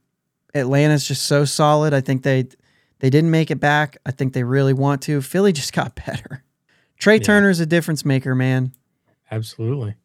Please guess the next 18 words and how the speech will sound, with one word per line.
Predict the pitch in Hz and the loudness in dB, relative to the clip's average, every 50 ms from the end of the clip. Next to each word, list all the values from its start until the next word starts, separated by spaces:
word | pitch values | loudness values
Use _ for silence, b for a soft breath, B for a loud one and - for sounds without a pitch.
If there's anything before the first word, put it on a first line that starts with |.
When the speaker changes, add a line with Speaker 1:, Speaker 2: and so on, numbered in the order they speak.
| _ _ _ _ _ _ _ _ _ _ _ _ | _ _ _ _ _ _ _ _ _ _ _ _
Speaker 1:
It's | 139 131 - - | -8 -6 -2 2
like | 160 160 147 - | 2 2 2 2
you | 180 180 175 | 2 2 4
were | 170 156 | 4 2
one | 143 135 139 156 165 175 170 170 | 2 2 2 4 4 4 4 2
win | 170 170 165 | 2 2 2
away, | 151 147 147 151 156 151 151 | 2 4 4 4 4 4 4
and | 143 139 | 4 2
then | 139 143 143 | 2 2 2
you | 139 135 | 2 2
went | 139 139 139 | 4 4 4
out | 135 131 | 2 2
and | 135 135 | 2 0
got | 131 123 117 | 0 0 -2
Trey | - 139 127 127 | -2 -4 -6 -4
Turner, | - 135 131 123 123 117 113 | -2 -2 -2 -2 -2 -4 -2
who | 120 131 127 127 120 120 - _ _ _ _ _ _ _ - | -2 -2 -2 -2 -4 -6 -10 _ _ _ _ _ _ _ -2
I | 131 131 127 127 123 | 0 0 0 0 -2